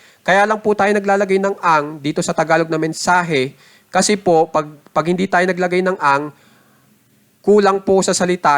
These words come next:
yung Tagalog na mensahe natin. Magiging sino tumawag, kung saan ay mali. Pero pag itatranslate nyo na po itong sino ang tumawag sa English, ito lang po ang itatranslate nyo, itong sino at saka tumawag. Kaya naging who called.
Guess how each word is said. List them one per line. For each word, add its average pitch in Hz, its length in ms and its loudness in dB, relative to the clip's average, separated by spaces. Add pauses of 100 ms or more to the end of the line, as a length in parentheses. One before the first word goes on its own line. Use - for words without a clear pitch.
yung 151 80 -6
Tagalog 151 400 -2
na 151 80 -4
mensahe 143 480 -2
natin. 113 400 -2
Magiging 139 480 -2
sino 180 640 0 (240)
tumawag, 139 560 0 (240)
kung 143 160 -4
saan 139 240 -2
ay 131 80 -4
mali. 120 320 -4 (640)
Pero 226 240 0
pag 208 160 -4
itatranslate 202 720 -2
nyo 196 80 0
na 185 80 -2
po 190 160 2
itong 185 160 -2
sino 190 320 0
ang 175 80 -2
tumawag 170 560 0
sa 180 160 -6
English, 151 480 -4 (320)
ito 170 240 -2
lang 190 80 2
po 190 160 0
ang 196 80 0
itatranslate 160 720 -2
nyo, 135 160 0
itong 131 240 -4
sino 165 400 -2
at 139 160 -8
saka 147 160 0
tumawag. 120 640 -2
Kaya 143 240 0
naging 143 320 -4
who 143 240 0
called. 110 480 -4